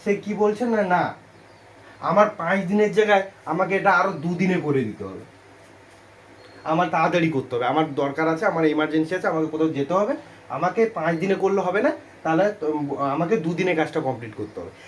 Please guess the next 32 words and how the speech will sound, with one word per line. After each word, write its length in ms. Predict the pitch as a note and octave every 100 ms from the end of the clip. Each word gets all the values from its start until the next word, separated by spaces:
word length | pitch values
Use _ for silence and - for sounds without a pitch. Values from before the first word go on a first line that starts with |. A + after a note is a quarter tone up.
| -
তাহলে 340 | A3 A#3 A3+ F#3
দেখো 280 | C#3+ D3+
এখানে 240 | E3 F#3+ G3+ -
পাঁচ 260 | D3+ E3+
দিনে 400 | F3 F#3 A3 C4+ C#4 -
আমার 200 | E3 G#3 -
পনেরো 320 | G3 G#3 A3+
জন 120 | A3 A3
মজুর 280 | G3 E3+
লাগছে, 380 | D3+ A2 - G#2 - - - - - - - -
কিন্তু 200 | - A#3
সেখানে 380 | A3 G3 G3+ A3+
যদি 160 | A3+ A#3
আমি 120 | A#3
দুদিন 480 | D#3+ D#3+ G#3 B3 B3
করে 240 | A#3 F#3+
দেই, 240 | C#3 D#3 D#3 - - -
মানে 220 | D3 E3
দিন 200 | C#3+ G3+
সংখ্যাটাকে 420 | - A3+ A#3 A#3
যদি 140 | A#3 A#3
আমি 100 | A#3 -
কমিয়ে 280 | G3 A#3 A#3+
নিয়ে 140 | G3+
আসি, 220 | D#3 A#2 - - -
তাহলে 280 | E3 G3 E3+
এটা 120 | F#3
কি 240 | - A3
হবে? 180 | F#3+ G#2 - - - - - - - - - - - - - - - - - - -
আমাকে 220 | F3+ A#3+ B3+
তাহলে 200 | B3+ B3+
মজুর 400 | A3 B3 C#4